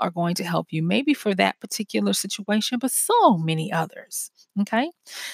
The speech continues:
And so because of that, um, I'm gonna give you some practical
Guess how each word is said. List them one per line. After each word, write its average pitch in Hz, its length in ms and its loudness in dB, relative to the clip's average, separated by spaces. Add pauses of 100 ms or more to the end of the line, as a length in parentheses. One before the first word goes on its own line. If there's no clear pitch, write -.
(120)
And 208 140 6
so 185 320 4
because 370 600 6 (140)
of 294 260 8
that, 175 360 2 (500)
um, 226 460 8
I'm 226 200 4
gonna 302 220 6
give 226 180 2
you 220 80 4
some 196 200 4
practical 196 480 0